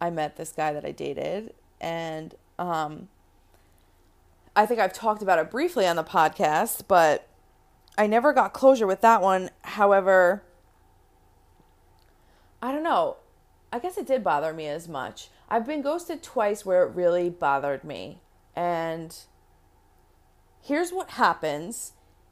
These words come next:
Here's why it happens. And then here is what leaves me,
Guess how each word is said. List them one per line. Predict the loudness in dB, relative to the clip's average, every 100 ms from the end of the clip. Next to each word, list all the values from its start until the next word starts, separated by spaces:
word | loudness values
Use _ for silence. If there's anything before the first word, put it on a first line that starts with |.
| _ _
Here's | -2 0 0 -2
why | -2 0 0
it | -2
happens. | -8 -8 -10 -10 -14 -12
And | -8 -6
then | -6
here | -8 -6 -2 -2 -2 -4
is | -8 -2
what | 0 0 -2 -6 _ _ _ _ _ _ -8
leaves | -4 -2 -4 -8
me, | -10 -10 -12